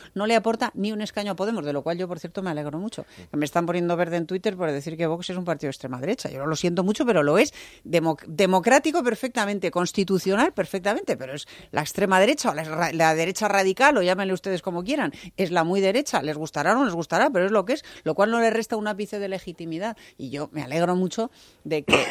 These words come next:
la extrema izquierda podemita, en este caso mucho más peligrosa, porque además es una extrema izquierda anticonstitucional y proseparatista,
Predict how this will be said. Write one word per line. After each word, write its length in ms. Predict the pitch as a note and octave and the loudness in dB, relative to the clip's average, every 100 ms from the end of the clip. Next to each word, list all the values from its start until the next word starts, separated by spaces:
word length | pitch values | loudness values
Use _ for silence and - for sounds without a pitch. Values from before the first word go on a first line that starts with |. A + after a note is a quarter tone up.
| - | -4
la 80 | C3+ | -8
extrema 560 | C3 - B2+ F3+ F3+ | -8 -10 0 2 4
izquierda 560 | E3+ - G#3+ G#3+ F3 C#3+ | 2 2 6 8 8 4
podemita, 500 | D#3 C#3+ D3+ A3 F3 | 4 2 2 2 2
en 80 | D3+ | 0
este 220 | E3 F3 | 0 0
caso 180 | F#3+ F#3 | 0 2
mucho 220 | D3+ E3+ | -2 -2
más 140 | E3 | -4
peligrosa, 500 | - D3 D#3 A3 G#3+ | -4 -4 0 0 -2
porque 160 | C#3 B2+ | -4 -8
además 360 | B2 C#3+ F#3 D#3 | -6 -2 -2 -4
es 140 | D3+ | -6
una 140 | D#3+ | -6
extrema 300 | D#3+ - D#3+ | -6 -6 -6
izquierda 420 | D#3+ - G#3 F3+ C#3+ - - | -6 -4 -2 -2 -4 -8 -8
anticonstitucional 1160 | - E3 E3 D#3+ D#3 D3+ C#3 C#3+ C3+ D3+ G3 E3+ - - - | -4 -2 0 -2 -2 -4 -8 -8 -4 0 0 0 -8 -18 -2
y 140 | G3+ | -2
proseparatista, 1160 | F3+ F#3 F3+ - C#3+ D3 C3 C#3 F#3 - G#3+ B3+ | 2 6 6 4 0 0 -2 -4 -6 -6 -8 -10